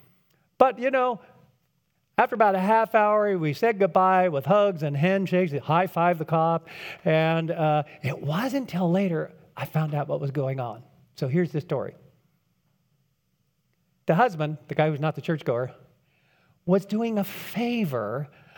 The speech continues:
for a friend who had a bunch of guests coming out from out of the country, uh, and they had a bunch of luggage.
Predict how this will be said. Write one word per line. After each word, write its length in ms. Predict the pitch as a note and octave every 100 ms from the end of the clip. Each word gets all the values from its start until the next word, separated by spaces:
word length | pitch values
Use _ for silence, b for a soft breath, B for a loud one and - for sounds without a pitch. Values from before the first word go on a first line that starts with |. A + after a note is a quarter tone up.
| B
for 360 | B - G3+ G3
a 120 | E3+
friend 680 | D#3 - C4 B3 D#3 D3+ E3+ -
who 120 | G3+
had 220 | E3 G3
a 40 | F#3
bunch 280 | G3 A#3
of 120 | A#3+ F#3+
guests 320 | G3 F3 -
coming 400 | - G3 G3 G#3 - -
out 280 | E3 G3 F3+
from 160 | F3
out 220 | E3 D3+
of 80 | A3+
the 80 | C#4+
country, 600 | C#4+ B3+ A3+ F#3 F#3 A3 B B B B B
uh, 320 | F3+ F3 F3 - B
and 220 | - F#3+
they 80 | G#3
had 220 | G3 G#3
a 40 | F#3+
bunch 220 | G#3 B3+
of 100 | B3
luggage. 600 | G3 G3+ A3+ G3 F#3+ D#3